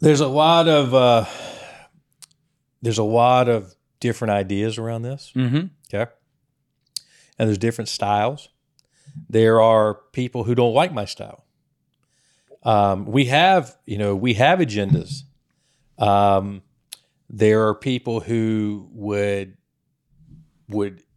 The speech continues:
Speaker 1: enjoy different cadence. Um, and what I, what I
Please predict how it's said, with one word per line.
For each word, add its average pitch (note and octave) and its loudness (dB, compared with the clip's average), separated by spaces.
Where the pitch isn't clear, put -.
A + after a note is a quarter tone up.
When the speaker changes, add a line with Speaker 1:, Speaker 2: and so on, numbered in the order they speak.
Speaker 1:
enjoy G#2 0
different F#2+ -12
cadence. A#2 -4
Um, F#2+ 0
and A#2 -10
what E3+ 0
I, G3+ -2
what C#3+ 2
I D#3 2